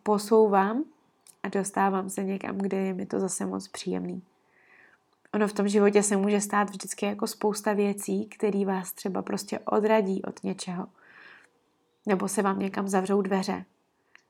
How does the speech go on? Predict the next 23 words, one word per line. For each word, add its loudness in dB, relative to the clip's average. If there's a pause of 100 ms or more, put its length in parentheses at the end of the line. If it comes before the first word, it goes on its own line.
(240)
A 4
zase 0 (140)
ten 0
správný 2
okamžik, -2
mám -4
pocit, -4
že 0
se -10
zase -4
znova -2
otevírají. 0 (640)
A 2
já 8
jsem 0
věděla, 6
že -4
ten -6
okamžik -4
přijde -2
už -4
delší 0
dobu, 0